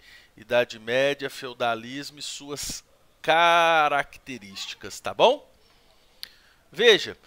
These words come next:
separei pra vocês, né, é claro, uma competência e uma habilidade relacionada à matriz de referência do enem,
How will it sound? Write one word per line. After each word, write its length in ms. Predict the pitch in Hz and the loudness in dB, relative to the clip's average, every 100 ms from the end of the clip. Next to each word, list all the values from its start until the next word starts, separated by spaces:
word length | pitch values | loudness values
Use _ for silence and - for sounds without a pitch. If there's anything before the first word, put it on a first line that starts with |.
| _ _ - | _ _ -14
separei 520 | - 123 - 277 208 | -4 -2 2 4 2
pra 120 | 180 | 0
vocês, 600 | 131 131 - 196 233 156 | -8 -8 -2 -2 -2 -4
né, 180 | 151 196 _ - | -8 -8 _ -12
é 100 | 120 | -10
claro, 460 | - 127 143 185 | -4 0 2 2
uma 160 | 190 156 | 0 -12
competência 760 | - 151 143 139 135 151 - | -12 -12 -8 -8 -8 -10 -10
e 40 | 180 | -6
uma 100 | 170 | -8
habilidade 720 | 151 147 127 127 160 170 127 | -6 -8 -4 0 0 0 -4
relacionada 720 | 135 135 - 143 127 131 143 | -6 -6 -6 -8 -6 -6 -4
à 40 | 143 | -4
matriz 400 | 135 - 143 147 | -6 -8 -12 -14
de 80 | |
referência 600 | 147 151 160 143 127 - | -12 -12 -10 -10 -10 -12
do 200 | 131 123 | -12 -14
enem, 420 | 156 165 123 156 | -14 -12 -16 -16